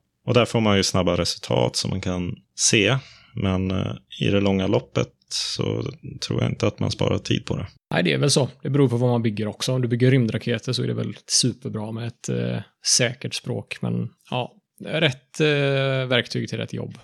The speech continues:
Speaker 2: såklart.
Speaker 1: Ja,
Speaker 2: Så är det ju alltid.
Speaker 1: absolut. Sen är ju Rust väldigt, eh, plattformsoberoende, så man kan ju köra en del av det, webbappen kanske kör lite Rust-kompilerad WebAssembly
Speaker 2: Mm.
Speaker 1: för de här kritiska segmenten i koden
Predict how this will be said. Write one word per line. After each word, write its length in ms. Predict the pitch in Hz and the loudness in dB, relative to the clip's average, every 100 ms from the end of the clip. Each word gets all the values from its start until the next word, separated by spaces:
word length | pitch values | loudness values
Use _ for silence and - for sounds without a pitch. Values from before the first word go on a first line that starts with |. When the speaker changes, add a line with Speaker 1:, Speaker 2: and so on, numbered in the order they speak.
| _ - | _ -12
Speaker 2:
såklart. 400 | - 123 113 - | -8 -6 -6 -2
Speaker 1:
Ja, 100 | - 104 | 4 4
Speaker 2:
Så 60 | |
är 40 | 120 | 4
det 80 | 117 | 0
ju 80 | |
alltid. 260 | 120 - - - | -2 -6 -10 -4
Speaker 1:
absolut. 600 | - - - - - - _ - | -2 -2 -4 -6 -10 -18 _ 0
Sen 200 | 110 110 | 2 4
är 100 | 107 | 6
ju 240 | 101 98 | 6 6
Rust 560 | 95 98 - - - - 95 | 6 4 2 0 -2 -6 -2
väldigt, 720 | 92 90 90 95 71 _ - | 0 0 -2 -4 -6 _ -8
eh, 260 | - - - - - | -4 -2 -4 -6 -6
plattformsoberoende, 1160 | 98 - 95 90 - 101 95 98 127 98 - | -6 -6 -6 -2 -2 -2 0 2 2 0 -4
så 140 | - - | -4 -2
man 120 | 90 | -2
kan 220 | - 104 | 0 2
ju 80 | 117 | 2
köra 540 | - 107 98 98 95 92 - - | 4 6 6 6 4 0 -10 -2
en 140 | 104 | 2
del 220 | 95 107 117 | 4 4 4
av 140 | 107 | 4
det, 220 | 101 95 95 | 4 4 4
webbappen 480 | 95 92 87 90 90 | 2 2 -2 -2 -2
kanske 260 | 90 95 | -2 -2
kör 240 | - - 92 | 0 0 0
lite 220 | - 98 | -2 -4
Rust-kompilerad 1700 | - - 95 95 - - - - - - 92 90 90 87 92 - - | -4 -2 -2 0 0 -2 -6 -12 -16 -6 -4 -2 0 0 -2 -4 -2
WebAssembly 760 | 92 90 - 90 95 92 104 120 _ - 120 | -2 0 -2 -2 -2 -2 -2 -4 _ -4 -2
Speaker 2:
Mm. 240 | 110 135 - _ | 0 -2 -6 _
Speaker 1:
för 100 | - | -4
de 100 | 92 | -2
här 80 | 90 | 0
kritiska 680 | 92 113 107 - - 101 101 | -2 0 0 0 -2 0 0
segmenten 580 | - 107 107 104 - 110 | 2 2 2 0 0 0
i 140 | 107 | -2
koden 380 | - 107 107 117 | -2 -2 -2 -6